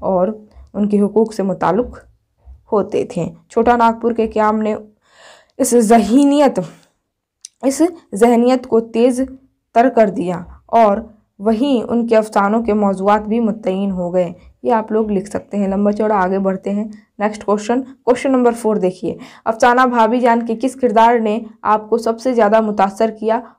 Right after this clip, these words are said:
और क्यों? तो भाभी जान के उन्वान से निसाब में शामिल अफसाना सुहेल अजीम आबादी का एक बेहतरीन अफसाना है। यहाँ पर क्वेश्चन क्या पूछा गया है, जो अफसाना भाभी जान है, इस अफसाने में, इस अफसाने के किस किरदार ने, किस कैरेक्टर ने आपको सबसे ज़्यादा मोटिवेट किया और क्यों?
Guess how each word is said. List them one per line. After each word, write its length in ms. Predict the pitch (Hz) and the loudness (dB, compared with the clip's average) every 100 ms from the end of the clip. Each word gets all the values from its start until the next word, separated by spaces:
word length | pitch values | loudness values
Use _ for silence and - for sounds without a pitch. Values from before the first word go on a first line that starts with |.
| - | -2
और 260 | 208 208 - | -2 -2 -4
क्यों? 220 | 190 165 - - _ | -4 -4 -12 -20 _
तो 100 | 214 | -2
भाभी 380 | 214 220 226 277 | 0 4 4 4
जान 240 | 262 247 254 | 2 2 2
के 140 | 247 | 0
उन्वान 460 | 214 226 214 233 233 | 0 2 2 0 0
से 280 | 208 208 214 - _ | -2 -2 -6 -18 _
निसाब 380 | 226 233 247 254 | -2 2 2 2
में 120 | 240 | -2
शामिल 380 | 233 220 202 214 | 0 0 0 0
अफसाना 400 | 208 - 185 190 | -2 -2 -2 -2
सुहेल 340 | 208 247 254 | 0 2 4
अजीम 260 | 254 226 226 | 2 2 2
आबादी 360 | 208 208 202 226 | 2 2 0 -2
का 160 | 220 | 0
एक 160 | 196 247 | 0 -2
बेहतरीन 720 | 208 196 202 208 208 226 269 | -6 -2 -2 0 0 2 0
अफसाना 520 | 269 - - 165 165 | -2 -6 -2 -2 -2
है। 200 | 165 165 165 - - | -4 -6 -10 -18 -6
यहाँ 120 | 233 | -2
पर 120 | 240 | 0
क्वेश्चन 340 | 247 240 247 277 | 2 2 2 -2
क्या 140 | 294 | -2
पूछा 300 | 302 277 277 | -2 -2 0
गया 180 | 277 285 | 0 0
है, 140 | 320 339 _ - | -4 -10 _ 0
जो 100 | 247 | 2
अफसाना 380 | 247 240 226 240 | 2 2 2 2
भाभी 340 | 226 214 240 | 2 2 2
जान 260 | 240 240 240 | 2 2 0
है, 340 | 190 196 262 - _ | -2 -2 -4 -8 _
इस 140 | 247 247 | -6 -2
अफसाने 460 | 240 240 220 254 | 0 2 2 2
में, 340 | 254 214 202 247 - - _ _ _ - | 2 0 -2 -4 -10 -20 _ _ _ -4
इस 120 | 277 | 0
अफसाने 420 | 277 277 254 277 | 2 2 2 2
के 120 | 277 | 0
किस 220 | 262 311 311 | 0 0 0
किरदार 520 | 269 214 196 180 190 | 2 4 2 -2 -6
ने, 140 | 175 | -8
किस 240 | 175 180 - | -6 -8 -2
कैरेक्टर 480 | 254 233 233 285 | 2 2 2 2
ने 120 | 277 240 | 4 4
आपको 280 | 220 226 | 2 0
सबसे 340 | 226 247 233 269 | 0 0 -2 2
ज़्यादा 220 | 247 233 | 2 4
मोटिवेट 560 | 226 214 208 208 214 214 | 0 0 0 0 0 -2
किया 160 | 214 | 0
और 80 | 196 | -2
क्यों? 340 | 196 175 165 | -4 -12 -12